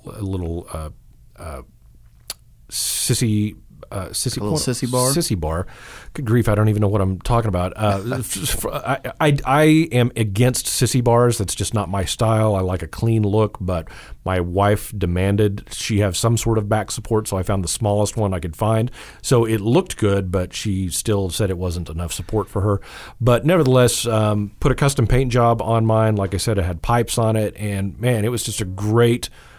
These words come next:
Speaker 1: motorcycle all the way around. I, I couldn't, um,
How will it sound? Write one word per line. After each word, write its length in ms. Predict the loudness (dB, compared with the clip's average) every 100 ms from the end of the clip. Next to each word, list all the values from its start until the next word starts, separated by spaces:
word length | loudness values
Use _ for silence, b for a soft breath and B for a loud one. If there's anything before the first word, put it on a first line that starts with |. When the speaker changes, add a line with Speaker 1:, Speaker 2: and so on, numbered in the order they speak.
| B B
Speaker 1:
motorcycle 760 | -2 2 4 2 2 -2 -2 -2
all 200 | 0 2
the 60 | 2
way 180 | 0
around. 420 | -2 -4 -6 -8 -8
I, 180 | -10 -8
I 40 | -4
couldn't, 340 | -2 -2 -4 -10 -18
um, 480 | -12 -10 -10 -12 -14